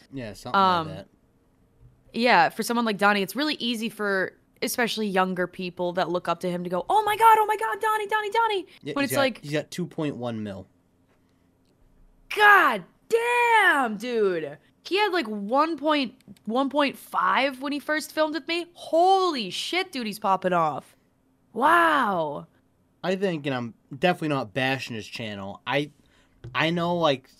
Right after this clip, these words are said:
Speaker 1: like, I obviously, I watch Minecraft stuff, and I love the trolling videos. It's just hard to, when you're older and someone stays, like, P G thirteen, it's hard to stay interested
Speaker 2: Yeah.
Speaker 1: in every video. Like, I can watch some, but I can't watch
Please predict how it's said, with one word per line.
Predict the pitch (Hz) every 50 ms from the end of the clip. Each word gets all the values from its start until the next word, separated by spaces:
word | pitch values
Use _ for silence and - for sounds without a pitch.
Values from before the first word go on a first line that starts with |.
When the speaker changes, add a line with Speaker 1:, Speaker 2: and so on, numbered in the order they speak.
| _ -
Speaker 1:
like, | 143 143 139 -
I | 143 165 180
obviously, | 180 175 170 151 143 - 151
I | 139 147
watch | 151 160 156 - -
Minecraft | 143 131 123 123 113 - - 113 107 107 -
stuff, | - - 120 110 101 -
and | - 107
I | 107 117
love | 120 139 143 135
the | 127 131
trolling | - - - 143 135 135 139 139 135
videos. | 147 151 156 156 156 160 165 165 170 165 - _ _ _ _ _ _ _ _ _ _ _ _ _ -
It's | 139 139 143
just | 175 165 -
hard | - 175 175 165 170 170 - -
to, | 170
when | 151 151 147 143 139
you're | 135 135 -
older | - 147 151 160 165 147 139 127
and | 120 117 117
someone | - 131 123 123 120
stays, | - - - 131 123 123 123 123 120 117 - - - _ _
like, | - 117 110 -
P | - - 143 139
G | 120 123 131
thirteen, | 120 - 139 127 123 120 - - 143 143 139
it's | 120 - -
hard | - 139 151 151
to | 143
stay | 135 - - 131 127 -
interested | - 143 147 143 - 123 - - - 110 101 90 92 - _ _ _ _ _ _ _ _ _ _ _ _ _ _ _ _ _ _ _ _ _
Speaker 2:
Yeah. | 214 190 165
Speaker 1:
in | - - -
every | 131 135 135 139 135 135 143 151 147 143
video. | 135 147 156 151 156 156 160 170 175 180 175 170 - _ _ _ _ _
Like, | - 131 98
I | 131 185
can | 180 - 247 226
watch | 226 214 202 165 - -
some, | - - 214 190 147 110 98
but | 98 - 139
I | 127 131
can't | - - - 185 175 160 -
watch | 143 143 143 139 131 -